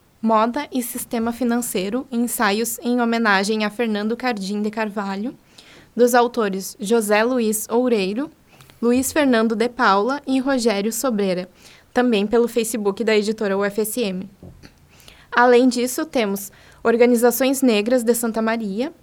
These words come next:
primeiras associações negras do século dezenove e vinte, dos autores Enio Grigio, Felipe Farré Brunhauser,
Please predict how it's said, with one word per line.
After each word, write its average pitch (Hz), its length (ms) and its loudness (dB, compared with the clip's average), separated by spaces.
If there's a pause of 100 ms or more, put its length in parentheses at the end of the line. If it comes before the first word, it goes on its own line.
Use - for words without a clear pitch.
(180)
primeiras 214 460 0
associações 220 720 0
negras 196 400 0
do 208 120 -6
século 202 460 -2
dezenove 202 560 -2
e 247 180 -4
vinte, 220 480 -6 (160)
dos 214 160 -4
autores 214 640 -4
Enio 226 320 -2
Grigio, 214 640 -6
Felipe 214 580 -4
Farré 202 420 -4
Brunhauser, 208 760 -4